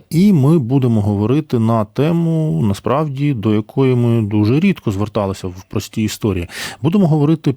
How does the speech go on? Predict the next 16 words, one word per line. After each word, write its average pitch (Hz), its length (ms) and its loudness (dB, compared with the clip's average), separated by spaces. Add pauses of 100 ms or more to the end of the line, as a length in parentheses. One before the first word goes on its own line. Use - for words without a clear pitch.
про, 123 920 0
е, - 120 -14
партизанський, 123 1160 -2
антирадянський, 107 1200 -2
повстанський, 113 1120 -4
отаманський 107 960 -2
рух, 120 460 -2
е, 101 360 0
сімнадцятого, 101 720 -4
вісімнадцятого, 104 640 -4
дев'ятнадцятого, 104 680 -6
початку - 380 -6
двадцятих 110 540 -4
років. 107 400 -6 (540)
От, 147 160 -2 (160)
е, - 20 -12